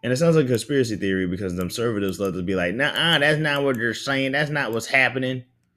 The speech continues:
You know what I mean? 'Cause that's all they know how to do at this point is just say, "Nuh-uh, that's not what," like, they, all they know how to do is gaslight. And it's not even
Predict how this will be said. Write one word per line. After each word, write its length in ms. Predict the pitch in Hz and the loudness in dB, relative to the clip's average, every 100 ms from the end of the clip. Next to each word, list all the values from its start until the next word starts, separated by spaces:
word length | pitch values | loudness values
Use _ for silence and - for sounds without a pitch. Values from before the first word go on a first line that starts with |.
| _ - _ | _ -20 _
You 60 | 123 | -6
know 80 | |
what 60 | 120 | -2
I 20 | |
mean? 180 | 123 123 | 0 0
'Cause 120 | 131 | 0
that's 140 | 123 127 | -2 -2
all 200 | 113 117 | -2 0
they 100 | 113 | 0
know 140 | 113 | -2
how 80 | 113 | -2
to 100 | 101 | -2
do 220 | 87 120 | 0 0
at 100 | 87 | 0
this 120 | 92 | -4
point 240 | - 92 90 | -8 -6 -6
is 60 | |
just 180 | 92 - | -6 -4
say, 180 | 104 90 | -2 -2
"Nuh-uh, 460 | 98 113 107 120 101 | -2 -2 -2 -2 -2
that's 160 | 113 | -2
not 160 | 120 95 | -2 -6
what," 160 | 92 | -6
like, 180 | - 127 | -6 -4
they, 60 | 151 | -2
all 180 | 135 160 | 0 2
they 100 | 160 | 2
know 120 | 156 | 0
how 60 | 156 | -2
to 100 | 139 | -2
do 160 | 139 | -2
is 120 | 139 - | -2 -2
gaslight. 500 | 139 143 - 92 73 | -2 -2 -2 -4 -4
And 100 | 101 | -6
it's 120 | 139 | -6
not 160 | 151 151 | -4 -2
even 300 | 147 143 | -2 -4